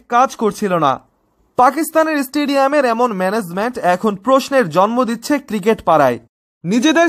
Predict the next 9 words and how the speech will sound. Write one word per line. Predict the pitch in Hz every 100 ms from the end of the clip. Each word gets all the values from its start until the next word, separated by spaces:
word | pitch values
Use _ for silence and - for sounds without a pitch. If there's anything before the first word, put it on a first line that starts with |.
| -
শেষ | 294 311 302 -
টেস্ট | 269 302 - -
সিরিজের | 277 262 277 269
প্রতিটি | 240 247 277 277 269
ম্যাচেই | 190 202 220 277 233 202
ইনিংস | 247 277 -
সহ | 254 262 214 185
অস্ট্রেলিয়ার | 226 262 254 254 233
কাছে | 220